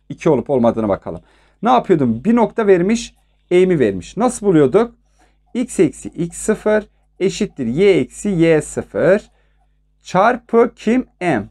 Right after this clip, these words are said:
Bana neyi verecekti? Doğrunun denklemi. İki çarpı x eksi üç eşittir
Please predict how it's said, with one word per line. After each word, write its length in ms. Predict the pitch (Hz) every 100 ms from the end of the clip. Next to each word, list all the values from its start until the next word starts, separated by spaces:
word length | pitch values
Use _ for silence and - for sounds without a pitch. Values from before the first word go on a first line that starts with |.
| -
Bana 200 | 175 214
neyi 200 | 214 190
verecekti? 480 | 139 113 - 240
Doğrunun 340 | 180 190 165 131
denklemi. 640 | 113 - 104 101 180 220 - _ _ _ _ _ _ -
İki 600 | 180 - 214 208 240 233 _ _ _ _
çarpı 600 | - 214 156 - 113 - -
x 440 | 220 185 - - -
eksi 460 | 180 165 - - -
üç 300 | 165 110 - _
eşittir 720 | 175 180 - 190 _ 175 208